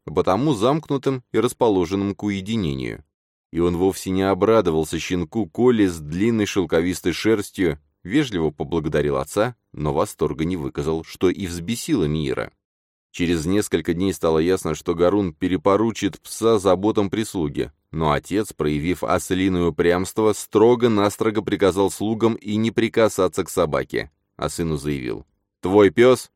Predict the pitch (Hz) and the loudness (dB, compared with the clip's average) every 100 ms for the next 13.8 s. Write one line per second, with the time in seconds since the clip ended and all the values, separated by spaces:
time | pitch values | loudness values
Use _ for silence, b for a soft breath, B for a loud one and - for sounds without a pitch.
0 | _ - 131 107 110 107 92 73 _ 110 | _ 0 2 4 2 2 0 -4 _ 4
1 | 113 - 95 76 64 53 - _ _ _ | 4 6 4 4 -2 -6 -12 _ _ _
2 | _ _ _ 80 78 73 78 87 104 104 | _ _ _ 2 2 2 0 0 0 0
3 | 107 - 113 123 - 170 92 80 78 95 | -2 -4 -4 -4 -4 0 2 2 0 -4
4 | 80 - _ 92 92 101 92 98 90 98 | -6 -8 _ -2 4 4 4 0 0 0
5 | 92 87 107 98 95 98 92 - 90 98 | 0 0 0 0 0 2 2 0 0 0
6 | - 104 - 120 110 - - - - _ | -2 -10 -6 -8 -8 -12 -10 -10 -10 _
7 | _ _ 82 87 - 107 98 87 - 117 | _ _ -4 -2 2 0 0 -4 -4 -4
8 | 98 73 76 80 87 82 - - 80 95 | -2 -4 -2 0 0 -2 -2 -2 -2 0
9 | 107 80 82 95 107 117 113 101 - 127 | 0 0 0 2 2 2 0 -2 2 0
10 | 117 101 95 - 120 104 104 98 107 90 | 2 0 -2 2 0 0 -6 0 0 0
11 | 78 85 82 104 - 98 90 92 85 71 | -2 -4 0 0 2 0 0 2 2 0
12 | 55 - _ _ _ _ - 123 160 101 | -4 -8 _ _ _ _ -4 0 0 0
13 | - 82 - 76 76 104 82 69 | -2 -2 -2 -2 2 2 0 -6